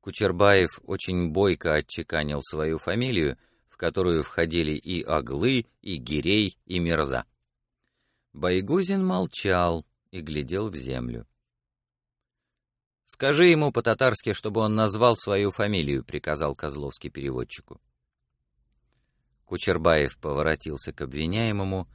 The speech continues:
и что-то проговорил по-татарски ободрительным тоном. Байгузин поднял глаза, поглядел на переводчика тем немигающим и печальным взглядом, каким смотрит на своего хозяина маленькая обезьянка,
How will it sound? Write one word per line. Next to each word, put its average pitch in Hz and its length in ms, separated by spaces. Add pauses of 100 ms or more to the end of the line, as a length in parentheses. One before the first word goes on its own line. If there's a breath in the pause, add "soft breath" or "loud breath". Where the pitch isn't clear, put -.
(360)
и 98 100
что-то 127 380
проговорил 101 720
по-татарски 82 680
ободрительным 73 760
тоном. 58 480 (2250)
Байгузин 131 640
поднял 101 480
глаза, 82 460
поглядел 80 520
на 76 140
переводчика 73 720
тем 82 260
немигающим 82 920
и 76 40
печальным 85 560
взглядом, 82 720 (280)
каким 85 360
смотрит 87 520
на 80 120
своего 80 400
хозяина 78 580
маленькая 71 640
обезьянка, 82 800